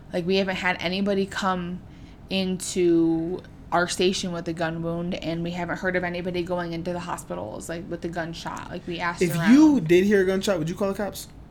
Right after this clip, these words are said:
Speaker 1: No.
Speaker 2: Me either, bro. Mind
Speaker 1: I
Speaker 2: your
Speaker 1: don't give
Speaker 2: fucking
Speaker 1: a
Speaker 2: business,
Speaker 1: fuck.
Speaker 2: bitch.
Speaker 1: Like, as long as you ain't trying to shoot me, if I,
Speaker 2: Right.
Speaker 1: I would call the cops if
Speaker 2: If
Speaker 1: the bullet, like, went through our apartment.
Speaker 2: Or if I heard
Speaker 1: Or
Speaker 2: a
Speaker 1: if
Speaker 2: scream
Speaker 1: I saw s-, yeah, if I, like,
Speaker 2: immediately after.
Speaker 1: if I just hear a gunshot and
Speaker 2: But if he got,
Speaker 1: nothing.
Speaker 2: if he did a one shot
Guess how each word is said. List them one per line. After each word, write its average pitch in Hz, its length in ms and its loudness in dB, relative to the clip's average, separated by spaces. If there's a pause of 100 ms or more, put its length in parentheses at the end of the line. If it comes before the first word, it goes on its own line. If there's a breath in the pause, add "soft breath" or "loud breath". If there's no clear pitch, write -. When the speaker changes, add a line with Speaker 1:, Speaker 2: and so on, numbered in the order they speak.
(120)
Speaker 1:
No. 190 480 -6
Speaker 2:
Me 226 200 2
either, 220 380 0
bro. 151 340 0 (320)
Mind 220 160 0
Speaker 1:
I 311 40 6
Speaker 2:
your 320 80 6
Speaker 1:
don't 381 180 6
give - 0 - (160)
Speaker 2:
fucking 302 180 8
Speaker 1:
a 294 40 12
Speaker 2:
business, 226 260 10
Speaker 1:
fuck. 214 100 6
Speaker 2:
bitch. 190 120 8
Speaker 1:
Like, 190 220 2 (200 loud breath)
as 233 140 2
long 370 180 8
as 370 120 6
you 359 40 4
ain't 349 140 4
trying 339 160 10
to 277 80 8
shoot 294 320 8
me, 277 160 6
if 285 80 4
I, 277 160 8
Speaker 2:
Right. 165 160 6
Speaker 1:
I 277 80 12
would 359 120 8
call 311 200 8
the - 80 4
cops 254 280 4
if 254 60 6
Speaker 2:
If 311 220 8
Speaker 1:
the 214 80 10
bullet, 220 160 6
like, 190 160 4
went 190 180 2
through 185 120 4
our 147 100 2
apartment. 240 560 6
Speaker 2:
Or 254 200 12
if 220 160 8
I 202 120 12
heard 208 260 10
Speaker 1:
Or 233 160 12
Speaker 2:
a 247 40 12
Speaker 1:
if 247 60 10
Speaker 2:
scream 226 600 10
Speaker 1:
I - 40 10
saw 262 200 12
s-, - 180 0
yeah, 240 380 6
if 196 40 -2
I, - 60 4
like, 190 60 8
Speaker 2:
immediately 196 480 8
after. 156 240 8
Speaker 1:
if 294 80 8
I 349 80 12
just 349 160 2
hear 403 160 6
a 294 40 4
gunshot 208 520 4
and 202 100 2
Speaker 2:
But 214 120 10
if 214 60 8
he 311 100 12
got, 349 240 10
Speaker 1:
nothing. 254 100 4
Speaker 2:
if 220 80 6
he 320 100 10
did 349 140 10
a 269 40 10
one 208 280 6
shot 226 420 8